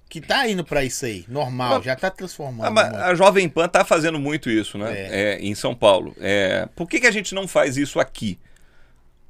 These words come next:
Speaker 2: Porque a nossa parte local é uma parte musical.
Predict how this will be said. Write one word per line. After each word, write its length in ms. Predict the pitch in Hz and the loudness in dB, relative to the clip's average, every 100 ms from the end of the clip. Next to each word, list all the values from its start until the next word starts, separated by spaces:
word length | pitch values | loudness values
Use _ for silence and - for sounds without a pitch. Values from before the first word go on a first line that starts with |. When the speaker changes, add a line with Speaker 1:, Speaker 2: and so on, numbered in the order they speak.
| _ | _
Speaker 2:
Porque 300 | 135 147 156 | -8 -2 4
a 80 | 165 | 4
nossa 260 | 170 170 190 | 4 0 -2
parte 580 | - 117 113 - 110 - - - - | 4 4 4 -2 -6 -8 -12 -20 -10
local 720 | 110 113 - 151 160 131 90 - - - - - | 0 0 6 10 10 10 2 -12 -20 -20 -20 -2
é 80 | 143 | 2
uma 140 | 160 | 4
parte 300 | 160 170 170 | 6 4 2
musical. 720 | 175 165 180 185 - 131 123 | -4 -4 -4 -2 4 4 4